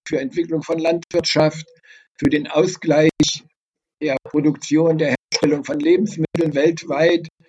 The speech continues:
die Sicherung der Fischereiressourcen, weiß der Teufel alles was, alles was in diesem Zusammenhang,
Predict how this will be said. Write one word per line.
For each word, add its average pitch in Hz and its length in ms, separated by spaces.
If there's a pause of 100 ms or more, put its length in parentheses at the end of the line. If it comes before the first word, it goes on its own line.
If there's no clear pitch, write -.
(200)
die 131 100
Sicherung 160 540
der 160 120
Fischereiressourcen, 165 1600 (380)
weiß 143 300
der 170 100
Teufel 202 300
alles 139 240
was, 175 160
alles 175 260
was 165 140
in 196 120
diesem 196 280
Zusammenhang, 156 720